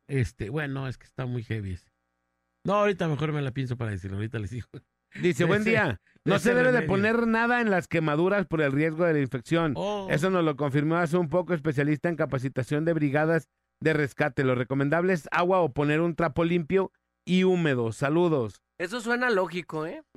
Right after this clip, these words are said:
Speaker 2: Sí,
Speaker 1: Eso
Speaker 2: claro.
Speaker 3: Que
Speaker 1: suena
Speaker 3: tienes la
Speaker 1: lógico.
Speaker 3: llaga ahí expuesta.
Speaker 1: Sí, sí, suena lógico.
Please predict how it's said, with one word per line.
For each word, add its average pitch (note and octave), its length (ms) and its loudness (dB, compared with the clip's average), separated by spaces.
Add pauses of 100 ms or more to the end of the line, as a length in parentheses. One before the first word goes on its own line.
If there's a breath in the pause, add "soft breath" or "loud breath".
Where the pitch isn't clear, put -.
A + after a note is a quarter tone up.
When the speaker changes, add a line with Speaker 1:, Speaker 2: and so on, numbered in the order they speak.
Speaker 2:
Sí, D#3 120 0
Speaker 1:
Eso D3+ 220 0
Speaker 2:
claro. D3+ 220 2
Speaker 3:
Que C#3+ 60 2
Speaker 1:
suena D3+ 60 2
Speaker 3:
tienes - 260 0
la G3 100 2
Speaker 1:
lógico. F3+ 180 2
Speaker 3:
llaga G3+ 200 0
ahí G3 200 0
expuesta. G3 640 -4
Speaker 1:
Sí, F3+ 160 -2
sí, D#3 120 -8
suena D#3 220 -4
lógico. - 360 -8